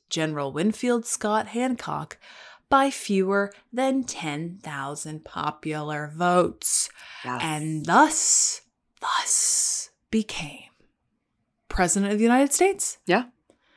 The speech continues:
Speaker 1: An unlikely road to the presidency by a very qualified man.
Speaker 2: Yeah. Yeah.
Speaker 1: Love that.
Speaker 2: Love that.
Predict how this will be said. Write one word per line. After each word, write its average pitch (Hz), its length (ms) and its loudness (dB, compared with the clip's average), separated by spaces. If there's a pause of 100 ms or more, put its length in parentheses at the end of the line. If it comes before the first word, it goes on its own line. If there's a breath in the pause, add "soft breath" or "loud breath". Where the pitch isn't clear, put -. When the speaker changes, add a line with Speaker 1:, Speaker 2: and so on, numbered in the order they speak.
(1200)
Speaker 1:
An 254 240 8
unlikely 277 560 8
road 156 360 6
to - 80 -6
the 170 80 -6
presidency 170 680 -2
by 202 140 4
a 196 120 8
very 190 400 4
qualified 165 920 2 (100)
man. 208 460 2 (100)
Speaker 2:
Yeah. 254 280 8 (920)
Yeah. 202 160 8
Speaker 1:
Love 202 160 2
that. 170 300 0 (160)
Speaker 2:
Love 196 240 2
that. 156 180 4